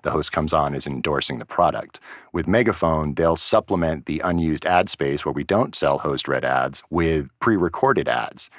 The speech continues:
And those pre-recorded ads are targeted in a way that host read ads are not. We, uh, get a giant spreadsheet from Megaphone, and it has a list of different brand categories. So industry or healthcare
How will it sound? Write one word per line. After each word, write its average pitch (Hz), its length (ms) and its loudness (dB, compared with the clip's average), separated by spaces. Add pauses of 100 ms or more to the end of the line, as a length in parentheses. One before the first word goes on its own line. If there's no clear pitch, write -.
(120)
And 85 140 -2
those 95 140 0
pre-recorded 98 600 2
ads 67 340 -2
are 78 160 -6
targeted - 500 -2 (140)
in 76 140 -6
a 78 40 -4
way 73 200 -4
that - 120 -4
host - 320 0
read 71 160 0
ads 60 300 0
are 58 60 -10
not. - 420 -6 (320)
We, 147 560 0 (160)
uh, 80 240 -2 (120)
get 101 260 2
a 85 400 0
giant 101 400 0
spreadsheet 98 580 0
from 92 280 0
Megaphone, 73 680 -2
and 80 100 -4
it 76 80 -6
has 76 580 0
a 73 400 -4 (200)
list 90 340 0
of 82 80 -2
different 78 300 -2
brand 73 300 -2
categories. 55 680 -4
So 64 460 -2 (320)
industry 73 800 2
or 69 640 0
healthcare 73 760 -2